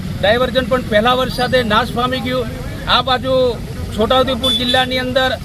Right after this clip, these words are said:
એમ પી ને જોડતો એ બાજુ પુલ એ-, એક, અ,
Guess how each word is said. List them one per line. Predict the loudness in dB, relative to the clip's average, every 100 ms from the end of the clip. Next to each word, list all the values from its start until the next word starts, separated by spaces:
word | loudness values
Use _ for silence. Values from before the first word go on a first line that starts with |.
| -8 -8 -2
એમ | -2
પી | -2 -4 -2 0
ને | 0
જોડતો | 2 2 2 4 4
એ |
બાજુ | 4 0 0
પુલ | -2 0 4
એ-, | 4 2 -2
એક, | -4 -2
અ, | -2